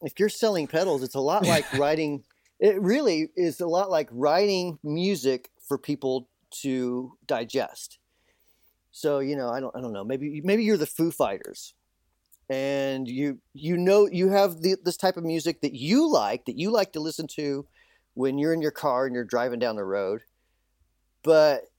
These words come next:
Speaker 1: that's not necessarily the same thing that people want to hear you play when they go watch you live,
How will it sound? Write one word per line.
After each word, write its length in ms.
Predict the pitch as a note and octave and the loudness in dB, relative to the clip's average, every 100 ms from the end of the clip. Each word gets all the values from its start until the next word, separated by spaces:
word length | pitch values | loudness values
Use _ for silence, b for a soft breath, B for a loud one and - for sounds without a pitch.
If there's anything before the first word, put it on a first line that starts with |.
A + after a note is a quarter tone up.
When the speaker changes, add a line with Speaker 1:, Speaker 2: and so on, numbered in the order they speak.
| _ | _
Speaker 1:
that's 340 | C#3+ D#3 D3+ E3+ | 0 0 0 -2
not 320 | F#3+ G#3+ E3+ | 0 0 -2
necessarily 600 | F3 E3+ F3 F3+ F3 D#3+ | -4 -4 -2 2 2 2
the 100 | C3+ | -2
same 280 | - D3 C3+ | -4 -4 -2
thing 220 | C#3 C3 | -4 -4
that 160 | A#2+ - | -6 -6
people 400 | F3+ F3+ C#3+ B2+ | -10 -4 -4 -4
want 220 | C3+ C3+ | -4 -6
to 60 | |
hear 520 | A#2+ - - C#3+ C#3+ C3+ | -8 -14 -12 -4 -4 -4
you 260 | A#2 A#2 | -6 -8
play 440 | G2 - C#3 B2+ G#2 | -10 -10 -6 -6 -6
when 200 | F#2+ F2+ | -8 -10
they 120 | F#2 | -10
go 140 | F#2+ | -8
watch 320 | F2 D#2 - F#2 | -8 -8 -10 -12
you 60 | |
live, 340 | F2 C2+ C2+ | -10 -10 -10